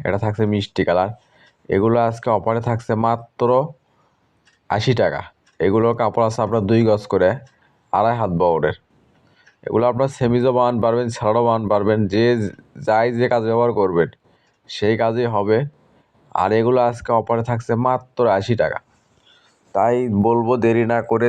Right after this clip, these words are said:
যে জিনিসটা নেবেন, অতি তাড়াতাড়ি স্ক্রিনশট দিয়ে স্ক্রিনে দেওয়া নাম্বারে অতি তাড়াতাড়ি যোগাযোগ করবেন। আমরা চৌষট্টি জেলায় হোম ডেলিভারি দিয়ে থাকি। ঘরে বসে অর্ডার করবেন,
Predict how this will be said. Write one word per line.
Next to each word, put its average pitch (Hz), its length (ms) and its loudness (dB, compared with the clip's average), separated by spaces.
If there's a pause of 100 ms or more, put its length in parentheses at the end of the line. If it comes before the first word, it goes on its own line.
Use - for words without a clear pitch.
(160)
যে 113 120 2 (160)
জিনিসটা 113 480 -2
নেবেন, 120 360 -2 (100)
অতি 117 280 0
তাড়াতাড়ি 107 440 0 (100)
স্ক্রিনশট 120 600 -2
দিয়ে 87 320 2 (840)
স্ক্রিনে 127 260 -2
দেওয়া 120 160 0
নাম্বারে 113 440 0 (160)
অতি 113 280 0
তাড়াতাড়ি 110 320 0
যোগাযোগ 104 460 2
করবেন। 113 360 0 (760)
আমরা 110 320 0 (140)
চৌষট্টি 127 640 0
জেলায় 110 340 0 (460)
হোম 107 240 0
ডেলিভারি 123 380 4
দিয়ে 107 160 2
থাকি। 107 300 0 (760)
ঘরে 107 340 0
বসে 117 320 0
অর্ডার 117 300 2
করবেন, 131 420 0